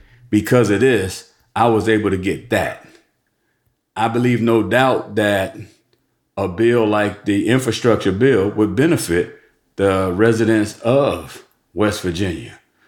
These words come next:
Now, something like a George Floyd bill, no, what the fuck?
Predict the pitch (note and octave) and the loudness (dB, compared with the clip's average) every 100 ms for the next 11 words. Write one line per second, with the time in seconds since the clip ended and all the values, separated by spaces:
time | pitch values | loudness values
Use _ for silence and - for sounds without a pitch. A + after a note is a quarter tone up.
0 | _ F#2+ F#2+ F2+ - B2 A#2 G#2+ G2 F#2 | _ -4 -4 -2 0 0 2 2 2 0
1 | - F2+ D#2 A2 A2+ G2 F#2 G#2+ A#2+ D3 | -4 -6 -2 2 2 2 -2 0 2 4
2 | D#3 D3 E3 E3+ E3 - - C#3 C#2+ D#2 | 2 0 0 0 -4 -10 -6 -6 -6 -6
3 | A#2 A#2+ C3 G2 | -6 -4 -2 -2